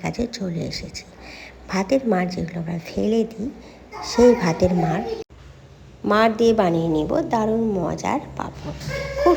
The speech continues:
সহজে বাড়িতে তৈরি করে নেব এই পাঁপড়। তাহলে চলো দেরি না করে কিভাবে এই পাঁপড়টা ভাতের মাড় দিয়ে তৈরি করছি তোমাদের পুরো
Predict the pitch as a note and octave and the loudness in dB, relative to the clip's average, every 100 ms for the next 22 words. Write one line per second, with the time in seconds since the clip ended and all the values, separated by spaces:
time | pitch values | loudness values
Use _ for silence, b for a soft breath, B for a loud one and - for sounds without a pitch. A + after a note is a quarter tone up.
0 | - C4 B3 C#4 C#4 C#4+ A#3+ G3 G3 G3 | 4 6 8 8 8 6 8 8 6 2
1 | G#3 F#3 D#3 E3+ - G3 G3+ G3+ G#3 - | 2 4 4 2 0 2 0 0 -2 -2
2 | G3+ G3+ G3 - C4+ - B B - A3+ | -2 -2 -4 -4 -10 -10 B B -4 -2
3 | A3+ - B3+ B3 B3+ A3+ A3 G#3+ G#3+ G#3 | 0 2 4 6 4 4 4 4 2 0
4 | A3 A3 B3+ B3 C4 C4 C4 - G#3 - | 0 0 -4 -4 -4 -2 -2 -2 -2 -2
5 | - - F#3+ - G3 F#3 - F#2 F#2+ - | -4 -4 -6 -6 -4 -4 -4 -2 -2 -2
6 | - - - - - C#3+ E3+ - G2+ - | -6 -6 -4 -2 -2 -2 -4 -4 -4 -4
7 | E4+ - G#3+ G3+ E3 F3+ - A3 | -6 -4 -2 -2 -2 -4 -4 -4